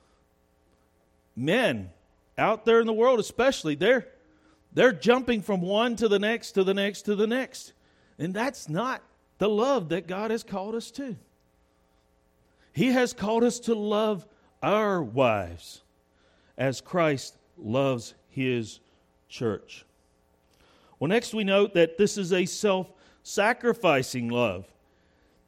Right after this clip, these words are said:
As we look here in verse twenty-five, that he also loved the church and gave himself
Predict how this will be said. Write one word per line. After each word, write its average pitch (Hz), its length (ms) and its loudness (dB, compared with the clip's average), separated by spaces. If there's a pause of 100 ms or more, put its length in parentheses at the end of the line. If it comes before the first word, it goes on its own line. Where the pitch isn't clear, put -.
(160)
As 135 140 -6
we 175 80 2
look 202 200 2
here 196 300 4
in 156 220 -4
verse 180 380 -2 (300)
twenty-five, 170 800 2 (460)
that 135 160 4
he 165 180 2
also 165 360 0
loved 170 240 2
the 196 80 2
church 175 340 -2 (100)
and 165 480 2
gave 202 600 4 (100)
himself 214 1080 2